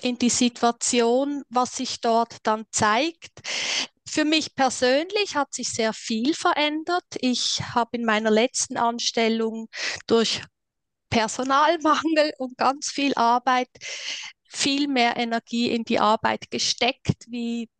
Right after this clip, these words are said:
gefühlt rausgekommen ist, und dies hat mich sehr frustriert. Und, ähm, durch die Begleitung habe ich den Mut gefunden,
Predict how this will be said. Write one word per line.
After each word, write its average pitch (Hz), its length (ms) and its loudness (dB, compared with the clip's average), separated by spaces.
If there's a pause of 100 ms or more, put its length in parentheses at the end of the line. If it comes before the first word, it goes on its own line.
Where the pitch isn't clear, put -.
gefühlt 240 680 0
rausgekommen 262 920 -2
ist, 254 280 -4
und 233 300 -8
dies 220 180 2
hat - 200 -2
mich 214 160 0
sehr 202 280 2
frustriert. 220 800 -2 (920)
Und, 240 520 0
ähm, 214 380 0
durch 226 220 -4
die 226 100 -6
Begleitung 208 640 0
habe 220 200 0
ich 220 80 -6
den 240 160 0
Mut 240 300 -6
gefunden, 262 760 0